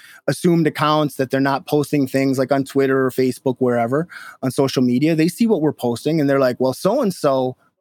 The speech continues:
is with Antifa. And if you're working with him, Jeff, I'm not talking to you, but I want out. I wanna get out of this life, but I don't wanna become far left." And it's like, "You don't have to. You can get out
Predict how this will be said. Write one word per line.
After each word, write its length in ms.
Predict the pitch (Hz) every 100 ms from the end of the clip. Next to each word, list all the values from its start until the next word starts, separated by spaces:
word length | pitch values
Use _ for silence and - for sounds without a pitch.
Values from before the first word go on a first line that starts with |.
| _ _
is 260 | 180 208 160
with 220 | 165 143
Antifa. 680 | 135 127 - 120 - 113 - - - _ -
And 280 | 156 156
if 240 | 143 143 117
you're 160 | 165
working 340 | 220 202 208 196
with 160 | 175
him, 220 | 185 185 180
Jeff, 280 | 185 170
I'm 100 | 160 160
not 140 | 147
talking 380 | - 160 - 131
to 60 |
you, 100 | 117
but 140 | 113 120
I 80 | 135
want 260 | 165 180
out. 380 | 147 139 196 - _ _ _ -
I 60 |
wanna 220 | 127 135 143
get 160 | 143
out 140 | 143 156
of 80 |
this 180 | 185 190
life, 280 | 131 135 170
but 100 | -
I 100 | 139
don't 280 | 123 143 151
wanna 200 | 151 147
become 500 | 139 127 135 135 135 - _ _ _ _ _ _ _ _ -
far 280 | - 139 131
left." 380 | 110 110 - - _ _
And 80 | 170
it's 100 | 180
like, 140 | 175 143
"You 80 |
don't 180 | 170 190
have 240 | 180 254 -
to. 180 | 104 - _ _ _ _ -
You 140 | 160
can 220 | 175 214
get 260 | 160 - -
out 400 | 202 208 156 -